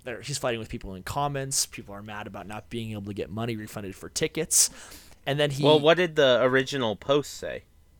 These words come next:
Speaker 1: Well, the, the original, I took a screenshot of it, too, because I knew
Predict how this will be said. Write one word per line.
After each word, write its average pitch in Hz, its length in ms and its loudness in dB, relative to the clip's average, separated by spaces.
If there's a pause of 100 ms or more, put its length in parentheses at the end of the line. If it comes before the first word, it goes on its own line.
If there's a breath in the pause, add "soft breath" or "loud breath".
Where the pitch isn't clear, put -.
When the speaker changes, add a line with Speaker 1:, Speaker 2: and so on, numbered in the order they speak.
(420 soft breath)
Speaker 1:
Well, 180 120 2
the, 170 280 -8
the 175 100 0
original, 190 380 2
I 139 60 0
took 160 120 -4
a 135 40 -4
screenshot 120 420 -6
of 95 80 -10
it, - 80 -14
too, 113 180 -6
because 101 280 -12
I 101 100 -10
knew 104 320 -6